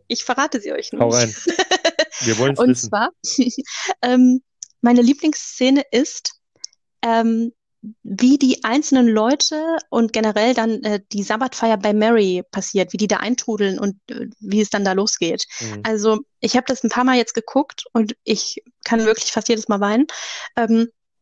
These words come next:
Speaker 1: erstmal, wie diese Gestalten da ja irgendwie angedackelt kommen.
Speaker 2: <laughs>
Speaker 1: Die
Speaker 2: Das
Speaker 1: einen sind
Speaker 2: stimmt.
Speaker 1: ja gar nicht wirklich eingeladen. Denen
Speaker 2: Ja.
Speaker 1: wurde nur gesagt,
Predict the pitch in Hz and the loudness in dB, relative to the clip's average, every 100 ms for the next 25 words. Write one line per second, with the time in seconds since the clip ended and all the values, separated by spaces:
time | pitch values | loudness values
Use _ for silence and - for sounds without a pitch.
0 | - - 269 269 254 254 - 226 247 233 | -8 0 2 2 0 0 0 2 2 2
1 | 220 214 - 220 262 277 208 214 208 - | 0 0 -2 0 2 2 2 2 2 2
2 | 220 220 214 - 233 240 196 214 208 - | 4 4 2 0 -2 -2 -2 -2 -2 -2
3 | - 214 277 - - - 156 196 214 208 | 0 4 4 2 -10 -4 0 2 4 4
4 | 285 262 247 262 285 247 302 320 254 - | 6 4 4 2 0 2 2 2 0 -2
5 | 277 - 254 349 208 196 180 196 269 - | -2 -2 0 0 0 0 -2 0 -2 -4
6 | - 233 220 240 262 339 277 302 294 269 | -2 0 2 4 4 4 4 4 0 0
7 | 233 269 - | 0 0 -6